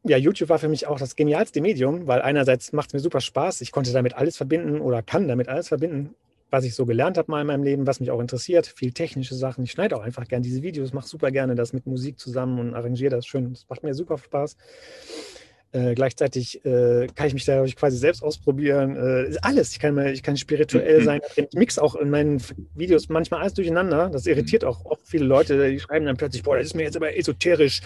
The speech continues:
Speaker 1: Abo gekündigt“, ne? So Kommentare habe ich zwischendurch auch.
Speaker 2: <laughs>
Speaker 1: Äh, und das ist auch nicht immer einfach für mich. Also ich
Speaker 2: Ja,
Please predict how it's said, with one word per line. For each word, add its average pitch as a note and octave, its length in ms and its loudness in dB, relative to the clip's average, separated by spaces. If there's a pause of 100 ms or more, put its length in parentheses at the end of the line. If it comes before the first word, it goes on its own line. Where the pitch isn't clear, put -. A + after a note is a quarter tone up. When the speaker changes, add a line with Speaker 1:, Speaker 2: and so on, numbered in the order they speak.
(220)
Speaker 1:
Abo D#3 240 6
gekündigt“, D3+ 600 2
ne? F3 200 4
So C#3+ 100 6
Kommentare D#3 500 4
habe D#3 160 4
ich - 80 -4
zwischendurch C#3+ 480 -2
auch. F#3 240 4 (680)
Speaker 2:
<laughs> - 280 -8 (100)
Speaker 1:
Äh, D#3+ 260 8 (320)
und D#3+ 140 0
das F3 120 6
ist A#3+ 240 0
auch A#3+ 240 2
nicht C4 140 6
immer B3+ 160 6
einfach C4 240 4
für D#3 120 2
mich. C#3+ 180 4
Also C3+ 140 2
ich - 200 -4 (300)
Speaker 2:
Ja, E2+ 140 -8